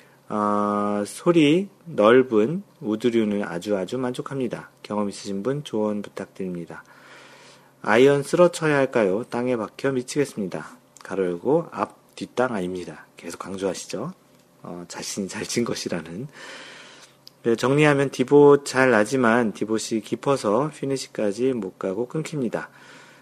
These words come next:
디봇 업는 살짝 탑볼 느낌의 컨택으로 스윙을 해야 맞는 것일지요.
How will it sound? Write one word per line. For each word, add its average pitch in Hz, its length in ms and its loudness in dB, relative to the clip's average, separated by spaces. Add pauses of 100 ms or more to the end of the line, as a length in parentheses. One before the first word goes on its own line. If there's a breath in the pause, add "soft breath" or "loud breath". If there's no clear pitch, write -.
(240 loud breath)
디봇 123 300 6
업는 120 680 2 (180)
살짝 - 640 -2
탑볼 156 580 4
느낌의 117 400 0
컨택으로 113 480 -2
스윙을 113 500 -4
해야 120 200 -4
맞는 95 360 -4
것일지요. 90 600 -6